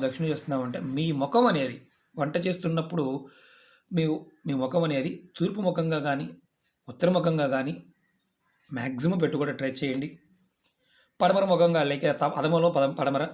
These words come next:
ఇక దక్షిణం అయితే పె-, పెట్టనే పెట్టకూడదు శాస్త్రం చెప్తుంది, మీకు అవకాశాన్ని బట్టి. ఇక్కడ మీరు ఎప్పుడూ కూడా ఒక ఇలాంటి ఎర్రటి కలర్ ఆగ్నేయ మూల గదిలో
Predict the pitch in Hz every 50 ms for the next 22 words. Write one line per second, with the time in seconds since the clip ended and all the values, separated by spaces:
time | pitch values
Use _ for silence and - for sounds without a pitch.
0 | - - - - 151 135 139 131 - 185 196 202 190 175 190 254 - - - -
1 | _ _ - - 151 143 135 120 - 135 - - 170 156 160 139 143 135 143 151
2 | - - 135 131 - 147 120 - - - 135 135 160 170 - - - _ - -
3 | - - - - _ _ _ - 180 190 220 - 170 151 139 - 156 143 - 131
4 | 123 113 117 - - - - _ _ _ - - 180 - - 254 220 185 160 156
5 | 139 - - - _ _ _ _ _ _ _ - - 202 - - 269 262 269 262
6 | 190 175 156 143 139 135 - - - 151 - - 147 160 151 147 151 151 147 139
7 | 151 175 196 190 202 - - 165 147 131 123 - - _ _ _ _ - - 147
8 | 143 143 156 165 165 160 151 147 139 123 131 123 127 160 247